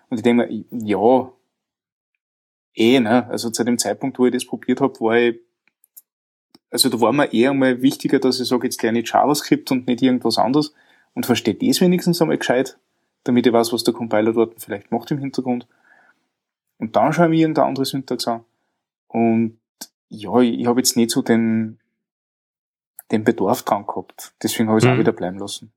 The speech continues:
Speaker 2: Ja, also grad bei TypeScript, wie gesagt, da sehe ich auch nicht wirklich, dass man da, dass, dass das für JavaScript da gebaut ist.
Speaker 1: Na, das ist absolut nur Einstiegsdroge für die, für die ganzen Enterprise-Typen.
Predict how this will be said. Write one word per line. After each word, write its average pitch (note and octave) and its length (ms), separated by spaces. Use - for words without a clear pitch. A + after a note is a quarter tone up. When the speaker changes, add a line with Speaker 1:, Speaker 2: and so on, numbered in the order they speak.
Speaker 2:
Ja, A#2 260
also A#2+ 200
grad B2+ 160
bei B2+ 80
TypeScript, - 520
wie A2+ 80
gesagt, G#2+ 380
da A#2 120
sehe A#2 220
ich B2 140
auch A2+ 80
nicht A2+ 180
wirklich, A#2 220
dass A2 180
man G#2+ 140
da, G2+ 500
dass, - 140
dass G#2+ 140
das G2 80
für F#2 120
JavaScript - 480
da F2 60
gebaut E2 580
ist. - 80
Speaker 1:
Na, A#2+ 240
das B2+ 160
ist C3 140
absolut B2+ 400
nur C3+ 100
Einstiegsdroge B2 600
für B2+ 160
die, A#2+ 220
für C3 120
die B2+ 80
ganzen A#2 640
Enterprise-Typen. A2+ 720